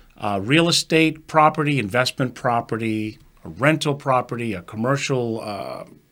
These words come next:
you know, storefront somewhere that you would love to sell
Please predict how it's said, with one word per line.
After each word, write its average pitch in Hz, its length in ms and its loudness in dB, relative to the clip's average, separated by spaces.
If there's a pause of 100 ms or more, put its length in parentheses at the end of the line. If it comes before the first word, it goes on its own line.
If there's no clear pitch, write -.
you - 100 -10
know, 95 100 -10
storefront 165 680 2
somewhere 139 400 2
that 120 80 -2
you 110 100 -2
would 113 140 -6
love 147 240 2
to 170 80 0
sell 123 420 4